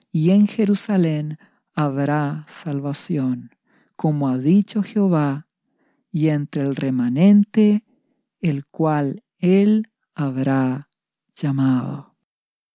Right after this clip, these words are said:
Habrá un remanente que invocará, clamará a Dios en el nombre de Jesús,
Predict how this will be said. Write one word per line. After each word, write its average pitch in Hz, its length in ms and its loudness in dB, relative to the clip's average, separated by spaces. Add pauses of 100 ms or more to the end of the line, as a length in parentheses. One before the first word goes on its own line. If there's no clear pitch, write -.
(880)
Habrá 143 480 -2
un 185 240 0
remanente 185 1000 0 (540)
que - 140 0
invocará, 143 1040 -4 (380)
clamará 143 720 -2
a 165 40 0
Dios 160 640 0 (240)
en 147 200 0
el 139 280 -2
nombre 190 520 0
de 180 120 -2
Jesús, - 680 -10